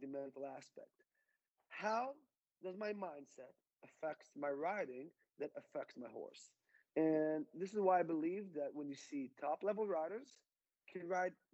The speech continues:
different horses and still do good, because they have this ability to, to have a strong line between their mind, their body, and their horse.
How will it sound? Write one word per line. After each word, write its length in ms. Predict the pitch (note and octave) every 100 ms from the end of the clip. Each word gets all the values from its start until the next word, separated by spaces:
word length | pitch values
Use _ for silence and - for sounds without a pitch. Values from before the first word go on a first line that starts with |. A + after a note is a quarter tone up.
| C3+
different 260 | C#4 D4+ C#4+
horses 520 | A3+ F3+ - D#3+ A3 _ _ _ F#3
and 120 | F3+
still 300 | - A3 F#3+
do 200 | D3+ E3 C#3
good, 220 | C#3 - _ _ _ _ _ _
because 320 | F#3 F3+ A3+ F#3
they 100 | F#3+
have 300 | D#3 G#3+ A3+
this 180 | -
ability 760 | A3 D#3 F#3 F3 C#3+ - C3 D3 _ _ _ _ -
to, 340 | F3+ D#3+ D3+ - _ _
to 100 | -
have 240 | D#3 F3 D#3+
a 60 |
strong 640 | - - E3+ F3 F3 E3+ D#3
line 380 | E3 F#3+ D#3+ C#3
between 360 | C3 - D#3 C#3
their 140 | C3
mind, 500 | C#3 F3 F#3+ F#3+ G3 - _ _ -
their 160 | C#3 D3
body, 520 | C3+ E3+ D#3+ C3 B2+ _ _ _ _ -
and 220 | D#3 C#3+
their 140 | C#3 A2
horse. 400 | B2+ G2 -